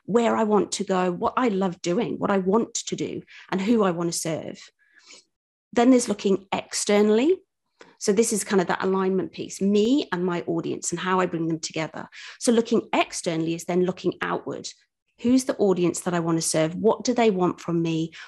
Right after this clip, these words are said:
What motivates them? What's the market doing? Now, I'm not a big advocate for becoming too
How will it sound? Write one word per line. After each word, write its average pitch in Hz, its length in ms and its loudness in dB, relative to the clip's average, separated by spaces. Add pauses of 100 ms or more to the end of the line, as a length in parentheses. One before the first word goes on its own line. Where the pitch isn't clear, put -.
What - 160 2
motivates 214 880 2
them? 170 420 0 (220)
What's - 240 -2
the 285 80 4
market 233 560 0
doing? 254 380 2 (240)
Now, - 100 0 (520)
I'm 302 180 6
not - 200 2
a 208 40 0
big 202 540 0
advocate 180 540 -6
for - 160 -4 (200)
becoming 175 560 -2
too 180 720 4